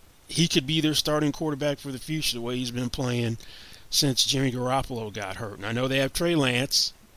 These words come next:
but, uh, <laughs> if San Francisco wins the Super Bowl with Brock Purdy, I don't think Trey Lance gets that job back, but that's for another day. But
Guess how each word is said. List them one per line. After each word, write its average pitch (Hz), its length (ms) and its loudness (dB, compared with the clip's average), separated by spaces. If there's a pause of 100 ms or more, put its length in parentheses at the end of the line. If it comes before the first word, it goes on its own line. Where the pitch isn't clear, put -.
(160)
but, 120 300 -2 (160)
uh, 117 600 0
<laughs> 160 100 6 (1300)
if 143 200 8
San 160 180 10
Francisco 175 580 8
wins 165 360 6
the 185 60 6
Super 190 360 10
Bowl 143 480 4
with 107 160 -8
Brock 151 320 4
Purdy, 151 480 2
I 139 140 2
don't 190 240 8
think 156 240 4
Trey 151 240 2
Lance 143 260 6
gets 135 220 6
that 127 180 0
job 120 340 0
back, 95 260 -6
but 107 100 -6
that's 117 180 -4
for 123 160 -6
another 123 260 -2
day. 131 260 0 (540)
But 139 240 -2